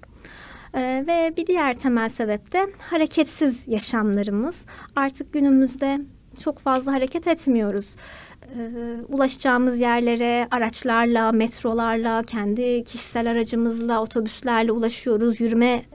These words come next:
miktarımız azaldı. Ya da evlerimizde çamaşır makinesi çamaşırları, bulaşık makinesi bulaşıkları yıkıyor.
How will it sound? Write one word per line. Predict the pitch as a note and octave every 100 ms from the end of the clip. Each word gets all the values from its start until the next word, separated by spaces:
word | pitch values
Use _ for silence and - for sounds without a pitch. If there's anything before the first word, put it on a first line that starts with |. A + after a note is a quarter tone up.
| -
miktarımız | A#3 - B3 A3+ A3+ A#3
azaldı. | A3+ A3+ A3 G#3 G#3+ - A3+ - - - -
Ya | -
da |
evlerimizde | D#4 D#4 D4+ D#4 D4+ D4+ C#4 D4+ D4 D4 - -
çamaşır | - E4 D#4 D4+
makinesi | D4 C#4 C#4 C4+ C#4
çamaşırları, | D4 C4 C4 - C4 B3+ B3
bulaşık | A#3+ A#3+ C4+
makinesi | C4 B3+ B3+ B3 A#3+
bulaşıkları | A#3+ A#3+ C#4 - A#3
yıkıyor. | A3+ A3+ - G#3+ G#3